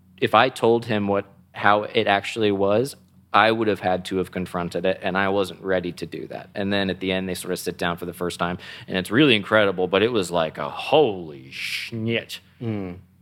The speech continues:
Speaker 2: See, that's interesting because, right, so tr-, like, trauma is precisely what can't be spoken.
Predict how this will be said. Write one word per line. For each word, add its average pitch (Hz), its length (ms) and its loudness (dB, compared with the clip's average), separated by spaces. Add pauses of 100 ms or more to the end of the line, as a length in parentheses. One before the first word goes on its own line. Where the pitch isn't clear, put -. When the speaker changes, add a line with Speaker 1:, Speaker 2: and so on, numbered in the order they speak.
(720)
Speaker 2:
See, - 120 -4
that's 151 140 -4
interesting 170 400 -2
because, 131 300 -4 (280)
right, 123 160 -2
so 117 120 -10
tr-, - 200 -8 (140)
like, 127 160 -4
trauma 143 520 0
is 117 280 -2
precisely 107 500 -6
what 101 360 -4 (500)
can't 107 340 -8
be 120 80 -2
spoken. 117 540 -4